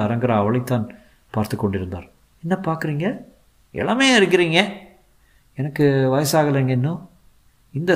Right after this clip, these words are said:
சின்ன வயசுக்கு நிறைய அரு-, அனுபவம் இல்ல சாவித்திரி?" "உங்களுக்கு எவ்வளோ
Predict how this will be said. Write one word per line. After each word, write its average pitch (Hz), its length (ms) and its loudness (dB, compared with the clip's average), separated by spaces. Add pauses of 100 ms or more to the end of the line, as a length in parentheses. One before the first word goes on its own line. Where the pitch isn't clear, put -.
(100)
சின்ன 247 280 2
வயசுக்கு 208 380 2
நிறைய 185 240 4 (140)
அரு-, 175 240 0
அனுபவம் 165 420 2
இல்ல 202 220 0
சாவித்திரி?" 220 400 2 (1120)
"உங்களுக்கு 127 260 -2
எவ்வளோ 165 200 -2